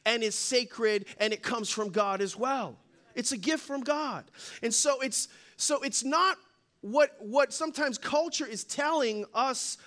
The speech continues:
that we're telling them is that we're discriminating against sexuality.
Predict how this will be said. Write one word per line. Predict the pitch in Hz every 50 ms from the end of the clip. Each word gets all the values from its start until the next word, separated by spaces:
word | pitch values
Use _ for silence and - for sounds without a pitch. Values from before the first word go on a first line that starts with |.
| -
that | - 220 196
we're | 214 233 240
telling | 226 - - 294 262 262 247 226 208
them | 175 180 269 294 302 269 220 196 196 196 190 - - - - - -
is | 233 240 214 175
that | 226 240 190 226
we're | 220 240 226
discriminating | 185 214 202 - - - - 311 320 320 294 269 247 240 214 220 214
against | 208 196 185 220 214 196 -
sexuality. | - 233 208 - - 202 175 226 262 285 294 269 226 175 147 -